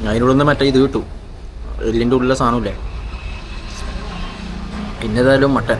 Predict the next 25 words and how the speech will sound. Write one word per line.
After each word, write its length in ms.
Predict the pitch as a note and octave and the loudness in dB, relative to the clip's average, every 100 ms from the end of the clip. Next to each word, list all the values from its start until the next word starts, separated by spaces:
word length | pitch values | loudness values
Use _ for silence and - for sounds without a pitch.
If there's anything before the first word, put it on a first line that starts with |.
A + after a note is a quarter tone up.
| - G#2+ | 0 -2
മട്ടൻ 160 | G#2 B2 | 2 2
കഴിക്കാമെന്ന് 320 | B2 C3+ C3+ | 4 2 4
വിചാരിച്ചത്. 240 | A#2+ - G2 | 2 0 -4
അപ്പോൾ 120 | G2+ | -2
പിന്നെ 140 | A2 C3+ | 2 2
മട്ടൻ 120 | C3 | 2
തന്നെ 140 | C3 C3 | 2 2
കഴിക്കാം. 260 | G2+ - - - - - - - | 0 -6 -8 -14 -12 -12 -10 -4
ഞാൻ 100 | A2+ | 0
അതിൻ്റെ 200 | A#2 A2+ B2+ | 2 4 4
ഇടയ്ക്ക് 160 | C3 | 4
മാറ്റാൻ 200 | B2+ A2+ A#2 | 4 4 0
കഴിയില്ലപ്പാ. 320 | A2 - G2 - - - - - - D3 A#2+ C3 A#2 - - - - - - - - - - - - - - - - - - - - - - - - - - - - - - - - | 0 -2 -4 -4 -10 -10 -6 -6 -4 0 2 2 0 -10 -12 -14 -12 -12 -12 -14 -14 -12 -12 -12 -12 -10 -12 -12 -12 -12 -12 -12 -14 -14 -16 -16 -12 -8 -6 -6 -8 -10 -14 -14 -12
സൂപ്പ്, 220 | - A2 B2 | -6 -2 0
സൂപ്പ്. 280 | A#2+ A#2+ C3 A#2+ G#2+ - - - - - | 2 4 4 4 2 -2 -10 -10 -10 -4
സൂപ്പ് 160 | A#2+ C#3 | -2 0
ഇഷ്ടാ? 180 | - D3+ D#3+ - - - - - - - - - - - - - - - | 2 2 2 -6 -10 -10 -10 -10 -10 -12 -12 -12 -10 -10 -10 -8 -8 -4
ഇഷ്ടാണോ, 320 | - B2+ C3+ C3 | 2 4 4 2
ഇഷ്ടല്ലേ? 340 | - B2 A2+ F#2 - - | 2 2 4 0 -6 -4
കമന്റ് 240 | A2+ A#2 A#2 | 0 2 2
ചെയ്യണേ. 180 | G#2+ A2+ - - - - - - - - - - - D#2+ - - - - - - - - - - | 0 -4 -10 -16 -14 -12 -12 -14 -14 -14 -10 -10 -8 -8 -8 -10 -10 -12 -12 -12 -12 -12 -12 -2
അല്ല, 100 | B2+ D3 | 4 6
ഇവിടെ 120 | D3 | 6
വന്ന് 120 | D#3+ D#3+ | 6 6
കഴിച്ചിട്ടുണ്ടോ? 360 | D#3 D3 A#2+ | 4 2 2